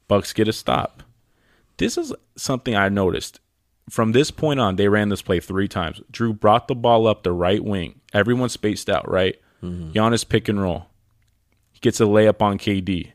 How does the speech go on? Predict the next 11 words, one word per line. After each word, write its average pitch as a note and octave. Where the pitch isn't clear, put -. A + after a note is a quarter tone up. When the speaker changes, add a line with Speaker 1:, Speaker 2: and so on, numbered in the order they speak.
Speaker 1:
and G2+
one. F#2+
Holiday, G#2
uh, G#2+
Giannis G#2+
misses G#2+
the G2
free F#2+
throw. E2
Surprise, G2
surprise. -